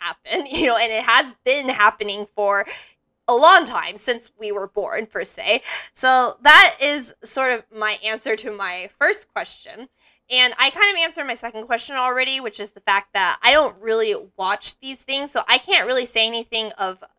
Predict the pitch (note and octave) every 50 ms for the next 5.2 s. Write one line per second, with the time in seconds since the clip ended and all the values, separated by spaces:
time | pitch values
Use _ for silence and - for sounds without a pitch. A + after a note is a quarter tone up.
0 | _ _ - G#3 G3 F#3+ F3+ E3 D3+ - _ _ G#3 G3+ G3+ G3 F#3+ F#3+ G#3 G#3+
1 | C4 C#4 C#4+ D4+ D#4 D4 A#3+ - C4+ C4+ C4+ - A#3+ C4 C#4 D4+ D4+ D4+ D4 -
2 | C#4+ D#4 E4 D#4+ - - - - A#3 G#3+ - - B3 B3 A3+ - - - - -
3 | _ - C4 C4+ - F4 F#4 B4 A4+ - C#4+ D4+ E4+ - D4 D4+ D#4+ F#4 F4+ -
4 | G4+ - F#4 G4 G#4 E4+ C4+ B3+ A3 A3+ A#3 A3 A3+ - - G#3 A3 G#3+ G#3+ G#3
5 | G#3 G#3 G#3